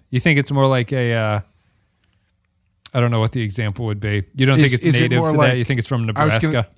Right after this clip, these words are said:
Speaker 2: yeah, is it more like French fries than it,
Speaker 1: Mm.
Speaker 2: you know, where it's like
Speaker 1: Freedom fries.
Speaker 2: Yeah, freedom fries. Sorry, excuse me.
Speaker 1: Yeah.
Speaker 2: Um,
Speaker 1: I,
Speaker 2: I don't know.
Speaker 1: I
Speaker 2: Whatever.
Speaker 1: wonder. Let me
Speaker 2: Doesn't
Speaker 1: see.
Speaker 2: matter. It's delicious, whatever it is.
Speaker 1: Hawaiian, Hawaiian pizza.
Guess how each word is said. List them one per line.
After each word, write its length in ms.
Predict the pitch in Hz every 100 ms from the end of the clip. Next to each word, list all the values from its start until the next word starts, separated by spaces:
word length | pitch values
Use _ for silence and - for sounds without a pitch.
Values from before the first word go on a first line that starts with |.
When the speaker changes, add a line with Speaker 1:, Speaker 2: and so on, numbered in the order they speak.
| _ _ _ _ _ -
Speaker 2:
yeah, 260 | 165 131
is 140 | 117 139
it 80 |
more 180 | 151 156
like 240 | 147 131 -
French 380 | - 147 151
fries 560 | - 156 151 151 160 -
than 160 | 127 120
it, 140 | 120
Speaker 1:
Mm. 160 | 131 120
Speaker 2:
you 60 | 127
know, 160 | 131 131
where 200 | 131 110
it's 140 | 107 -
like 360 | 110 107 - - _ _ _ -
Speaker 1:
Freedom 280 | 139 120 101
fries. 320 | 104 95 - _ _ _ _ - -
Speaker 2:
Yeah, 200 | 117 107
freedom 340 | 101 120 110 104
fries. 260 | 95 85 -
Sorry, 280 | 101 90
excuse 320 | 78 - 92 87
me. 140 | 78 -
Speaker 1:
Yeah. 460 | 180 175 127 104 98
Speaker 2:
Um, 280 | 92 90 - _ _ _ _ _ _ _ _ _ -
Speaker 1:
I, 320 | 220 247 - _ 110
Speaker 2:
I 100 | 104
don't 120 | 76
know. 40 |
Speaker 1:
I 140 | 156 165
Speaker 2:
Whatever. 80 |
Speaker 1:
wonder. 220 | 180 220 113
Let 220 | 95 -
me 80 | 139
Speaker 2:
Doesn't 80 | 82
Speaker 1:
see. 60 | 127
Speaker 2:
matter. 80 | 101 - _
It's 120 | - -
delicious, 480 | 120 123 - 90
whatever 280 | - 87 80
it 40 | 71
is. 120 | 73 -
Speaker 1:
Hawaiian, 840 | 139 143 143 143 143 139 131 117 - - - - - - -
Hawaiian 320 | 127 135 117
pizza. 400 | 131 117 - 92